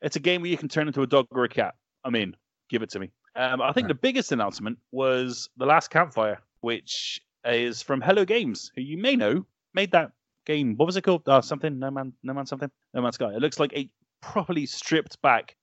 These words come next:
Speaker 1: indie game, the kind of game that they would make, you'd normally see a developer make before No Man's Sky. But I think No Man's Sky <laughs> had such a fucking toll on this team that they've gone, "You know what? I'm gonna make a little indie. And you can all shut up about it." And that's exactly what they've done. It looks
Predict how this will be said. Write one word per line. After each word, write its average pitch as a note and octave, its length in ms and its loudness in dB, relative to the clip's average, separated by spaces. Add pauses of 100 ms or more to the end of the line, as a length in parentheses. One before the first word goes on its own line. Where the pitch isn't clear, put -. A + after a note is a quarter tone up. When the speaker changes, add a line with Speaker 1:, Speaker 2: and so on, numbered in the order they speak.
Speaker 1:
indie A#2+ 300 2
game, G#2 180 -4
the A2+ 80 0
kind E3 220 0
of D3 60 -10
game C3+ 240 0
that B2 260 0
they A#2 180 0
would A#2+ 160 -4
make, A#2+ 360 -4 (220)
you'd A2+ 260 -10
normally D3 240 2
see A#2 160 -2
a - 20 0
developer A2 340 -2
make G#2+ 300 -6 (160)
before D#3 280 2
No G#2+ 160 -4
Man's F#2+ 180 -8
Sky. F#2 240 -6 (280)
But A2+ 200 0
I A2+ 80 0
think B2+ 140 -4
No C3 140 2
Man's A#2+ 220 2
Sky A2 240 0
<laughs> - 20 0
had D#3 200 6
such - 260 0
a D3 60 -4
fucking C3+ 400 0
toll C#3 260 4
on G#2+ 80 2
this G#2 160 -4
team A2 220 -4
that A2 80 -6
they've A2+ 100 -2
gone, A2+ 220 0
"You D#3 60 -10
know A3 100 0
what? A#3 160 4 (320)
I'm G3+ 120 -4
gonna C#3+ 140 0
make A#2+ 160 -2
a C3+ 40 0
little D3 200 0
indie. B2+ 300 -2 (480)
And C3 80 -8
you B2 80 -2
can B2+ 100 -2
all D3 80 -2
shut C#3 180 -6
up G#2 120 -2
about G#2 220 -2
it." - 80 -12 (120)
And A#2+ 80 -10
that's A2 120 -6
exactly A2+ 320 -2
what G#2+ 100 -2
they've G#2 120 -6
done. G2+ 260 -6
It - 180 -20
looks G#2 180 -12